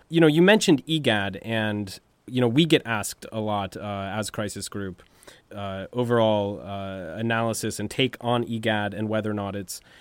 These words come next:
i-, it's a body that, you know, we see possibly improving, or if this is, you know, about as much as we can expect from it, at least on the peace and security point, you know, for the foreseeable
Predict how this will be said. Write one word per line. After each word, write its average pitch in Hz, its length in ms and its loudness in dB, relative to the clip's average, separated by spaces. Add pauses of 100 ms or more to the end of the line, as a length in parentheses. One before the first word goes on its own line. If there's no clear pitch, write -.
(360)
i-, 123 60 -2
it's 123 320 2
a 131 60 4
body 127 420 4
that, 113 280 2 (300)
you 120 120 -4
know, 117 100 2
we 123 220 4
see 113 340 0
possibly 110 540 -4
improving, 143 680 2 (320)
or 117 160 4
if 113 100 -2
this 123 180 -2
is, 110 220 -2
you 113 60 0
know, 107 100 2
about 107 240 -2
as 101 180 -6
much 113 280 -2
as 104 200 -8
we 110 100 -6
can 101 140 -8
expect 131 400 -4
from 113 220 -2
it, 104 240 -8 (340)
at 107 120 -2
least 113 180 0
on 113 80 -2
the 107 60 -2
peace - 260 -10
and 107 100 -4
security 107 680 -4
point, 101 400 -6
you 107 80 -6
know, 101 120 -6
for 104 160 -12
the 98 140 -8
foreseeable 98 800 -8